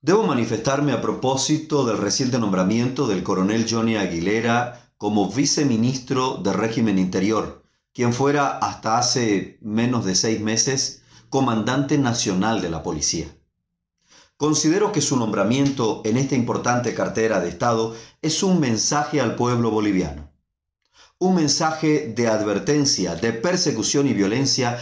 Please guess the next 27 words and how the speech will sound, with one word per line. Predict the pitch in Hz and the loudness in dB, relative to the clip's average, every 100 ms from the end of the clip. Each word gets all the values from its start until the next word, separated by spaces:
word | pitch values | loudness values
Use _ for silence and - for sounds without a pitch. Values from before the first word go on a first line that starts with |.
| - - | -12 -4
en | 143 139 127 | 0 0 0
contra | 170 175 127 98 | 0 0 0 0
de | 87 | 0
la | 90 | -2
defensa | 87 87 127 - 123 | -4 -2 -2 0 0
de | 98 | 0
la | 85 | 0
democracia | 80 80 80 104 117 - 110 98 - - - | -2 -4 -4 -2 0 0 0 -2 -6 -10 -2
y | |
las | 113 107 | 0 2
libertades | 143 135 110 123 120 117 | 0 0 0 0 0 0
constitucionales | 120 117 107 92 98 104 101 107 107 | -2 -2 -2 -2 -2 0 0 0 0
de | 92 | 0
los | 85 | -2
ciudadanos | - 90 87 98 98 - | 0 0 0 0 -2 -4
en | 85 | -4
nuestro | 90 90 90 | -4 -6 -6
país. | - 82 - - - - _ _ _ _ _ _ _ - - - | -6 -6 -2 -2 -2 -6 _ _ _ _ _ _ _ -20 -20 -4
Aguilera | 143 156 180 175 | 2 2 2 0
fue | 170 160 | 0 0
siempre | - 185 180 147 | 0 2 2 0
parte | 147 135 - | 0 -2 0
del | 117 95 | 0 0
poder | 107 107 117 117 | 2 2 0 0
político | 101 104 - 98 110 | 0 0 -2 -4 -2
del | 95 85 | -2 -2
mas | 92 92 - - | -2 -2 -2 -4